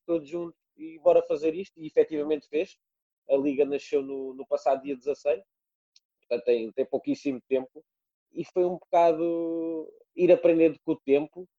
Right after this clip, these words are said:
E, mas de realçar que as coisas estão a correr bem, aprendemos muito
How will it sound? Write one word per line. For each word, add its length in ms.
E, 720
mas 200
de 80
realçar 280
que 60
as 80
coisas 200
estão 180
a 40
correr 240
bem, 380
aprendemos 440
muito 260